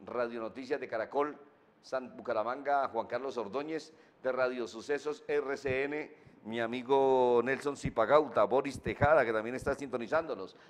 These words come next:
al señor Natanael Abril de Betiagro, que nos sintoniza también, a Diana Queteril Eliscano, que nos sintoniza, gracias, a don Alejandro Tobón, a William Bolívar en la ciudad de Medellín,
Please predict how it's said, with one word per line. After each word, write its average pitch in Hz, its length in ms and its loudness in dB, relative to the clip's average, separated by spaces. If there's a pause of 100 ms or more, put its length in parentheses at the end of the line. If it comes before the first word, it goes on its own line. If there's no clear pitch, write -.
(160)
al 117 100 -6
señor 127 300 -6
Natanael 131 480 4
Abril 143 320 2
de 143 120 6
Betiagro, 135 600 4
que 123 100 -6
nos 113 160 -6
sintoniza 117 440 -4
también, 131 420 0 (540)
a 139 440 6 (600)
Diana 131 280 2
Queteril 131 400 -2
Eliscano, 151 680 0 (880)
que 117 120 -6
nos 113 140 -6
sintoniza, 123 460 0
gracias, 135 480 4
a 107 60 2
don 113 120 0
Alejandro 127 420 0
Tobón, 139 340 2
a 131 60 4
William 143 360 0
Bolívar 139 360 4
en 131 100 0
la 110 80 -2
ciudad 120 260 4
de 135 140 0
Medellín, 127 520 -2